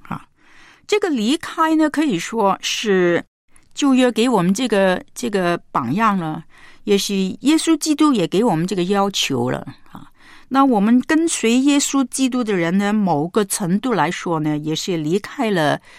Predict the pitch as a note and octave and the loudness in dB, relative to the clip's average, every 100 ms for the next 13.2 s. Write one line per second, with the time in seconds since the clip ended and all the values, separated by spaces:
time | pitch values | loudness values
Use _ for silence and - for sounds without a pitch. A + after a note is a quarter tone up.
0 | - _ E3+ D#3 D#3+ G3+ G#3+ F3 D#3 - | -20 _ -2 0 2 2 2 2 0 -4
1 | _ - - _ _ _ - C#3+ C#3+ D3 | _ -20 -20 _ _ _ -2 0 0 -2
2 | D#3+ - - - F#3 C3 - F3+ C#3+ D3+ | -4 -6 -12 -8 -6 -4 -4 -4 -4 -8
3 | _ _ _ _ - G4 D#4+ A3 F3+ G3+ | _ _ _ _ -4 -2 0 0 2 0
4 | C4 - C#4+ A#3+ - A#3 A3 - - F#3 | 0 -4 -2 -2 0 0 0 -2 -4 -4
5 | F3+ - C3+ D#3+ E3+ D3+ - _ _ _ | -4 -2 -2 -2 -4 -8 -12 _ _ _
6 | _ _ _ _ - - - G4 F4+ A#3+ | _ _ _ _ -20 -10 -4 -2 0 0
7 | G3 D4+ - - D4+ C4+ B3 A3+ A3+ _ | 0 -2 -4 -2 2 2 2 -2 -8 _
8 | _ _ - A#3 - F#4+ G#4+ E4 D#4 F4 | _ _ -10 -6 -2 -2 0 0 0 0
9 | C4+ - C4+ B3 A#3+ _ C#4 D4 C4 A3+ | -2 -2 0 2 0 _ 2 4 4 2
10 | A3 C#4 B3+ B3 - F4 E4 F#3 D#3+ D3+ | 0 2 2 0 0 2 2 2 2 0
11 | D#3+ D#3+ F#3 A#3 A3 F#3+ - B3 G#3 F#3+ | 0 -2 -4 -4 -6 -4 -2 0 2 0
12 | F#3 - - - - A#3+ B3+ B3+ G3 F#3 | -2 -10 -20 -20 -10 -2 0 2 0 2
13 | F#3 F#3+ | 2 -2